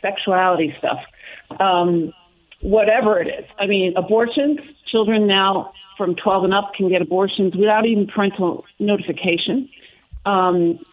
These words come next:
S T D testing, uh, various other, they can get the H P V vaccine. Uh, these are medical procedures, some of them surgeries, uh, potentially, and certainly all of them have risks.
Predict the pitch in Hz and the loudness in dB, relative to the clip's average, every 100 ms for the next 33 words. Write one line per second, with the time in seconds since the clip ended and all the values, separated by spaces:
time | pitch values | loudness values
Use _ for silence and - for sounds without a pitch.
0 | - 220 226 247 247 247 233 226 226 233 | -4 -2 0 0 0 0 0 0 0 0
1 | 220 214 220 214 - 180 160 151 165 226 | 2 2 -2 -6 -12 -6 -4 -4 0 2
2 | 226 220 220 220 202 - - 185 175 180 | 2 2 2 2 0 -2 -12 -16 -6 0
3 | 208 208 208 214 202 202 208 180 214 202 | 2 2 0 0 -2 -2 -4 0 0 0
4 | 196 - 240 240 233 233 _ _ _ _ | 0 -2 -2 0 0 -4 _ _ _ _
5 | _ _ _ 208 202 170 226 403 523 320 | _ _ _ 0 2 2 0 2 2 2
6 | 240 349 - 262 214 - 233 - 330 339 | 2 0 0 0 0 -2 -6 -2 -2 0
7 | 339 - - 247 427 370 247 185 170 - | -2 -4 -4 -2 -2 -2 -2 0 -2 -8
8 | - 254 480 480 269 156 185 - - - | -2 0 0 0 -2 -2 -6 -14 -18 -4
9 | 214 190 - 220 - 403 - 185 180 202 | 0 0 -2 -4 -2 -2 0 2 2 0
10 | - 392 277 208 180 - _ _ - _ | 0 0 2 2 0 -4 _ _ -20 _
11 | _ _ _ _ 226 330 370 180 185 190 | _ _ _ _ 0 2 2 2 0 0
12 | 170 160 330 156 - - | 0 2 2 0 -4 -16